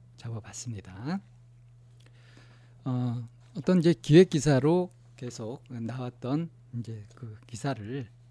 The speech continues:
어, 선택해 봤는데요. 어,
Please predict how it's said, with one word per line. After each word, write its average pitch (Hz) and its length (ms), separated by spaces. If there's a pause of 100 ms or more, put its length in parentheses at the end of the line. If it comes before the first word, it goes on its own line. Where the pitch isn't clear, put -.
(220)
어, 107 380 (520)
선택해 147 340
봤는데요. 120 640 (1500)
어, 123 420